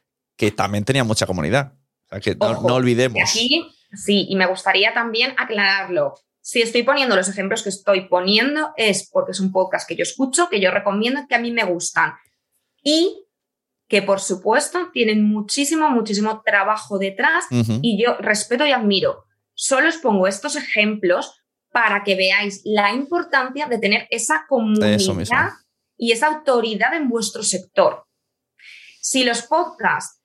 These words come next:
Speaker 2: por mucha autoridad, eh, por mucho curro y algunos por mucha pasta que haya detrás de patrocinadores, no valiesen un pimiento, no tendrían oyentes, ¿vale?
Speaker 1: Ujú.
Speaker 2: Pero es que en el momento que hacemos un proyecto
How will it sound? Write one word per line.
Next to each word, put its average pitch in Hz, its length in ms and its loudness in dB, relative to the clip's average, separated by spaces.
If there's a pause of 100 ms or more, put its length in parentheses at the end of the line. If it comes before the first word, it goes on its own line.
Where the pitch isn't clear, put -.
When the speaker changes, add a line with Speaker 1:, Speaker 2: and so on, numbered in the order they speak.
(160)
Speaker 2:
por 226 180 0
mucha 262 300 2
autoridad, 294 540 2 (720)
eh, 220 300 0
por 233 140 0
mucho 269 360 0
curro 190 520 0 (640)
y 240 460 2
algunos 233 800 0
por 220 200 2
mucha 277 320 0
pasta 226 340 -2
que 214 60 -4
haya 196 160 2
detrás 202 680 -2
de 208 120 2
patrocinadores, 185 880 -2 (240)
no 240 220 4
valiesen 190 400 2
un 175 80 -6
pimiento, 156 640 -4 (880)
no 214 260 4
tendrían 151 340 0
oyentes, - 580 -18 (260)
¿vale? 123 260 2
Speaker 1:
Ujú. - 80 -12
Speaker 2:
Pero 208 300 -2
es 247 220 -2
que 262 120 0
en 214 60 2
el 208 80 2
momento 208 800 -2
que 185 320 0
hacemos 226 320 -2
un 269 120 2
proyecto 202 540 0